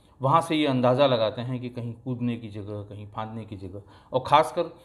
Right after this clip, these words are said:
अगर जिस, अ, टारगेट को इन्होंने फिक्स कर रखा है, उस टारगेट के आसपास अगर किसी पेड़ में शहद, अ, मधुमक्खी का छत्ता दिखाई पड़ता है, वहाँ ज़रूर रिक्वेस्ट करते हैं। और काफ़ी तय तोड़ के बाद वो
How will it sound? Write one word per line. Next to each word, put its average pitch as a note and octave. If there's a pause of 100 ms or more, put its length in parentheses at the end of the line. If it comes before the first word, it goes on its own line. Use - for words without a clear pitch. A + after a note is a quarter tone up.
(180)
अगर D#3+
जिस, -
अ, - (480)
टारगेट C3
को C3+
इन्होंने A#2+
फिक्स C#3
कर A2+
रखा G#2
है, G#2+ (320)
उस -
टारगेट D#3
के D#3
आसपास C#3
अगर C3
किसी B2+
पेड़ B2+
में A#2
शहद, A2 (220)
अ, G#2+
मधुमक्खी A#2
का A#2
छत्ता A#2+
दिखाई G#2+
पड़ता G2+
है, G#2 (380)
वहाँ D3
ज़रूर C#3+
रिक्वेस्ट C#3
करते B2+
हैं। C3 (300)
और D3
काफ़ी C#3+
तय D#3
तोड़ D3+
के C#3+
बाद C3+
वो D3